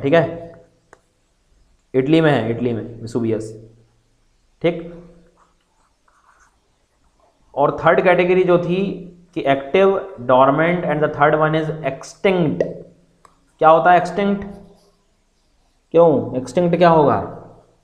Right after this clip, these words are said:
बिल्कुल सही जा रहे हो, एक्सटिंक्ट वो होगा सर कि अब इनमें कोई इरप्शन होने की कोई भी संभावनाएं नहीं है, no further possibility of eruptions। लेकिन कुछ अच्छी बुक सजेस्ट ये भी करती हैं, और हमें भी ऐसा बिल्कुल लगना भी चाहिए ये चीज़,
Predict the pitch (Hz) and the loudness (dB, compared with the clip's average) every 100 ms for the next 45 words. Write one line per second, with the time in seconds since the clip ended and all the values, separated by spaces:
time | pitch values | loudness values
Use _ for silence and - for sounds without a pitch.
0 | _ _ _ _ _ _ _ _ _ 135 | _ _ _ _ _ _ _ _ _ -2
1 | 139 160 156 151 147 143 143 151 143 160 | 0 0 2 4 4 4 2 0 -4 -4
2 | 156 151 143 165 165 165 165 143 156 151 | 0 2 2 2 2 0 0 0 2 0
3 | 165 160 156 175 175 - - - _ 131 | -2 2 4 4 0 -6 -14 -20 _ 2
4 | 139 135 165 147 151 160 165 160 156 156 | 2 2 -2 0 0 -2 0 2 2 2
5 | 151 135 117 127 139 147 139 131 131 117 | -2 -4 0 0 2 0 0 -4 -4 -8
6 | 101 101 _ _ _ _ _ 123 151 170 | -10 -16 _ _ _ _ _ -4 2 2
7 | 165 151 160 160 147 143 147 151 147 147 | 2 0 0 0 -2 -2 -2 0 0 0
8 | 139 135 - 127 113 - _ _ _ 170 | 2 -2 -2 -8 -8 -14 _ _ _ -4
9 | 180 202 202 - - - 170 160 151 - | 0 -2 -2 -6 -14 -4 -2 0 -2 2
10 | 180 175 175 170 175 165 156 170 147 135 | 0 2 0 0 2 2 2 4 2 2
11 | 139 143 - - _ _ _ - 165 143 | -2 -4 -8 -18 _ _ _ -4 0 0
12 | - - 123 160 180 180 175 170 160 160 | -2 -10 -2 2 6 6 4 2 2 4
13 | 143 160 160 143 143 139 139 | 4 2 0 0 0 0 -2